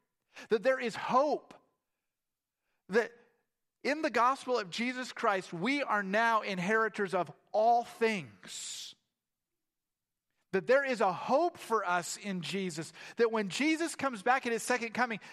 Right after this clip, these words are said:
there is no blessing, there is nothing that he will withhold from us.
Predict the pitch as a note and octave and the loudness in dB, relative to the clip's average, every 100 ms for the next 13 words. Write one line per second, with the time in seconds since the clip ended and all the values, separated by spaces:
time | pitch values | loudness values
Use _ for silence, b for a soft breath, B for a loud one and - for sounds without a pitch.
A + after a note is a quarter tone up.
0 | - C4+ B3+ F#3+ F3+ F#3 C#4+ F4 E4 - | -2 0 0 -2 -2 2 4 4 2 -2
1 | G#3 A#3+ B3 - F#3+ F#3 C4 A#3 F3+ G3 | 0 2 2 -2 -2 0 0 0 -2 -4
2 | G3+ D#4 D#4 C#4 A#3 G3+ A#3+ A#3 G#3 G3 | 2 2 2 -2 -2 -2 0 0 0 0
3 | G#3+ G#3 G3+ E3+ D3+ C3+ A#2 - - - | 0 0 -2 -6 -6 -6 -8 -12 -12 -12